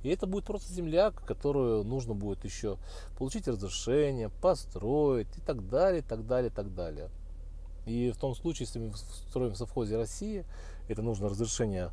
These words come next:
в том числе от пограничников ещё брать.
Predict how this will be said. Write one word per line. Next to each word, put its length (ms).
в 80
том 140
числе 320
от 60
пограничников 1000
ещё 180
брать. 280